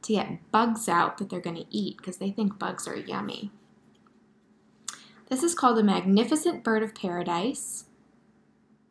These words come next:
I don't kn-, I don't know that I've ever seen one of these in person, but they are beautiful. This is a Eurasian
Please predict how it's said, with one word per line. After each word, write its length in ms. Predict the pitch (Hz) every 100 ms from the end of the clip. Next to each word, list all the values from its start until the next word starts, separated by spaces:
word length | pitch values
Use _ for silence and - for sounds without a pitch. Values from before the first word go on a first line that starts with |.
| _ _ _ _ -
I 80 |
don't 220 | 220 226 -
kn-, 120 | -
I 80 | 220
don't 160 | 233 233
know 140 | 214
that 120 | 196
I've 160 | 180 175
ever 240 | 180 202
seen 260 | 196 - 190
one 140 | 196
of 120 | 202 -
these 200 | - -
in 140 | 196
person, 520 | - - - - 202
but 140 | - 202
they 120 | 220
are 260 | 262 247 - _ _ _ - 196
beautiful. 520 | 196 190 180 - - - _ _ _ _ _ _ _ _ _ _ _ - _ - - _ _ _ _ _ _ _ _ _ _ _ _ _ -
This 140 | 220
is 120 | 220
a 60 | 208
Eurasian 680 | 190 185 185 190 190 175